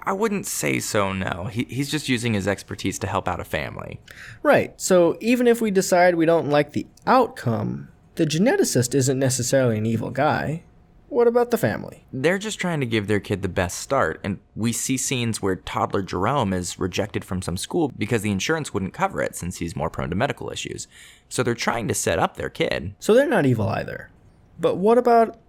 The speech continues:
Speaker 2: a counterargument to what you said about leaving things to chance? Since they're trying to help their offspring,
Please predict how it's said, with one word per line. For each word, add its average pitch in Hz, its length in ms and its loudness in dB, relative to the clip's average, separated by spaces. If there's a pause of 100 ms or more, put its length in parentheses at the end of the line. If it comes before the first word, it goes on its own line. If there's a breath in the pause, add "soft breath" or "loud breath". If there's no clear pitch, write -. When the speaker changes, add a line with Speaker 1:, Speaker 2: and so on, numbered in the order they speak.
(240)
Speaker 2:
a 170 60 -4
counterargument 127 800 2
to 139 100 -8
what 139 120 0
you 143 80 0
said 147 240 0
about 139 280 2
leaving 139 280 0
things 131 280 -4
to - 80 -14
chance? - 500 -4 (360)
Since - 260 -2
they're 220 80 4
trying 170 340 2
to 160 60 2
help 139 220 0
their 113 160 0
offspring, 123 580 -4